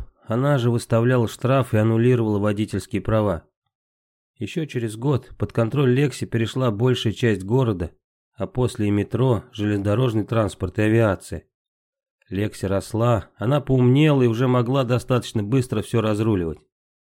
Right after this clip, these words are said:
Получив сигнал о пожаре, теперь заранее освобождала целую полосу,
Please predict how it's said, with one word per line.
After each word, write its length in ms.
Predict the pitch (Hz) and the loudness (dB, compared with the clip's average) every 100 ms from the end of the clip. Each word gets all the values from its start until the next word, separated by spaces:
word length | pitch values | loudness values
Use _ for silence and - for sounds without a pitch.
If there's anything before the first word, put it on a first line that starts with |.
| _ - | _ -8
Получив 380 | 92 92 120 | -6 -4 -4
сигнал 360 | - 98 104 101 | -6 -6 -4 -4
о 40 | |
пожаре, 460 | 95 98 95 120 98 | -2 -2 0 0 -2
теперь 380 | - - 123 98 | -6 -2 0 0
заранее 480 | 104 110 127 120 101 | -2 0 0 0 -2
освобождала 640 | 110 101 110 107 117 104 | -4 -2 -2 0 0 0
целую 360 | - 113 104 95 | 0 0 0 0
полосу, 540 | 131 127 98 - | 2 2 0 -6